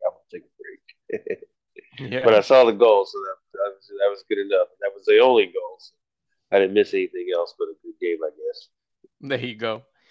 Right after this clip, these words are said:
Speaker 2: No, I, I'm the same way. I have a soft spot for Borussia Dortmund just because they do a good job with the youth, you know?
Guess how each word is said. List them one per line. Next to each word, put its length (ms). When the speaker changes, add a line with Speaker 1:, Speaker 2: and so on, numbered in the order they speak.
Speaker 2:
No, 380
I, 180
I'm 200
the 100
same 240
way. 120
I 40
have 160
a 60
soft 300
spot 360
for 180
Borussia 500
Dortmund 440
just 180
because 300
they 120
do 180
a 40
good 200
job 200
with 140
the 100
youth, 460
you 120
know? 240